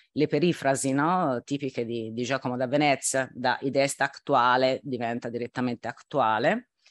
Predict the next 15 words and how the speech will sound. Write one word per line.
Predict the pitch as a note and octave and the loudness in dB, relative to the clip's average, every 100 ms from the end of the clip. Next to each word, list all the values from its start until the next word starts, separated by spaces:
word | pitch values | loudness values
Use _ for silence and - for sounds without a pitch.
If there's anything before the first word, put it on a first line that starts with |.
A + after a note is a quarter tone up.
| _ _ _ A#2+ | _ _ _ -8
il | C3 | -6
termine, | - A2 A#2 C#3 F#3+ | -2 -2 0 0 -2
quindi | - D#3+ D3+ D3 F3 - - _ | 2 4 4 2 -2 -4 -20 _
anche | F3 F3+ F3 D#3 | 2 2 2 -4
in | C#3+ | -2
questo | F3+ F3+ G#3 | -4 -4 -4
caso, | - A#2 A2 A#2 C3 - | 0 2 2 -2 -4 -6
eh, | A#2+ A2+ G#2+ | -6 -4 -2
sembra | - F3+ D3 C3 C3 | 0 2 2 2 0
che | C#3+ | 0
la | C3+ | 0
revisione | C#3 C#3 C3+ C3 C#3+ | 0 0 0 2 2
effettuata | C3 - C#3 C3+ D#3+ D3 C#3+ | 0 -4 -6 0 2 2 0
sul | - E3 - | -4 -4 0
testo | D3+ B2 A#2+ - - F3 | 2 2 0 -2 -2 -2